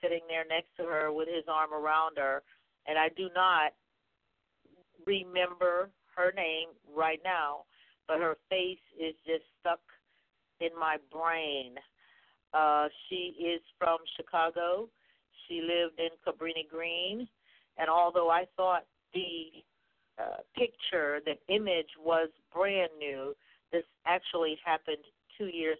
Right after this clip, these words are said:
ago. When I called Chicago, I was told that Cabrini Green had been torn down, and I, it seems like I did recall that, but I just didn't remember,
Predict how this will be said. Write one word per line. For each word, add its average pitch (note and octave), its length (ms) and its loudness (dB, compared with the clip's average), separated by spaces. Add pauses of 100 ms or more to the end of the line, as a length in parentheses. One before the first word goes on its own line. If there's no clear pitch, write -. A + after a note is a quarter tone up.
ago. C#3 420 -4 (720)
When F#3+ 180 2
I F3+ 140 4
called E3+ 420 2
Chicago, D#3 720 -2 (600)
I E3 100 4
was D#3+ 160 0 (180)
told F#3+ 440 0
that D#3 320 2 (880)
Cabrini F3+ 340 -2
Green F3+ 300 -4
had F3+ 220 0
been F3+ 240 -8
torn E3+ 320 -6
down, F3+ 500 -4
and D3+ 100 -4
I, D3 180 0
it C#3 120 -12
seems E3 200 -12
like D#3+ 180 -2
I D#3 100 2
did D#3 240 -4
recall D3+ 400 0
that, D3 340 0
but C#3+ 140 0
I C#3 140 2
just D3+ 280 -8
didn't D3 220 -10
remember, D3 600 -4